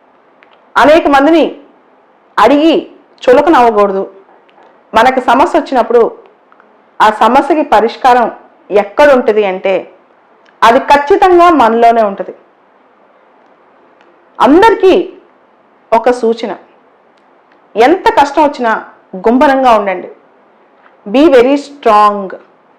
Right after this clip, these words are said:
అది లేకపోతే చులకనైపోతారు. ఎలా జీవితం ముందుకొచ్చినా, ఎలా, ఎలాంటి సవాలు ఎదురైనా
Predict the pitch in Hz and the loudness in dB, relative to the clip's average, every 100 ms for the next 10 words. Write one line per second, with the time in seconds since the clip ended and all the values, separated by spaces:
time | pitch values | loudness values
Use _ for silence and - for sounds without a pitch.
0 | _ _ _ - 226 233 233 - 311 294 | _ _ _ -2 2 4 2 0 0 0
1 | 285 285 240 226 240 - 190 - - _ | 0 0 -2 -2 -4 -4 -8 -10 -16 _
2 | _ _ _ _ _ _ _ _ _ _ | _ _ _ _ _ _ _ _ _ _
3 | _ - 233 269 403 339 - 202 196 277 | _ -2 2 4 4 2 0 -8 -4 -2
4 | 294 277 247 247 240 240 220 - - _ | 0 0 0 0 -2 -2 -10 -10 -16 _
5 | _ _ _ _ _ _ _ 196 220 277 | _ _ _ _ _ _ _ 0 2 4
6 | 277 - - - 196 262 359 359 349 269 | 2 0 -12 -6 -2 2 2 0 0 2
7 | 233 226 208 202 196 | 2 0 0 -2 -4